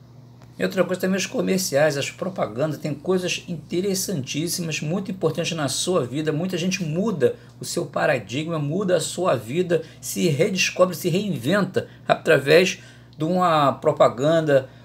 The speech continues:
ou de um, uma palestra, através de uma inf-, informação ou de algum produto que pode ser de primeira necessidade que você esteja precisando. Então as moedinhas aí que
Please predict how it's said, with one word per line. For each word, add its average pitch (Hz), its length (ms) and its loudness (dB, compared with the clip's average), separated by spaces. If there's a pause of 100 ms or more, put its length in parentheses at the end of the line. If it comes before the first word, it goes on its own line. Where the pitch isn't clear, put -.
ou 156 160 10
de 156 80 4
um, 135 460 0
uma 139 100 2
palestra, 147 880 4 (680)
através 160 260 4
de 170 80 0
uma 170 160 0
inf-, 151 160 -4 (340)
informação 160 960 4 (100)
ou 214 140 4
de 220 80 0
algum 220 180 2
produto 226 520 -2
que - 80 -16
pode 190 340 0
ser - 160 -2
de 185 80 -6
primeira 185 380 2
necessidade 180 720 0
que - 60 -10
você 180 80 -4
esteja 180 340 -2
precisando. 160 760 -2 (520)
Então 196 160 0
as 190 80 2
moedinhas 175 420 2
aí 180 80 2
que 175 400 4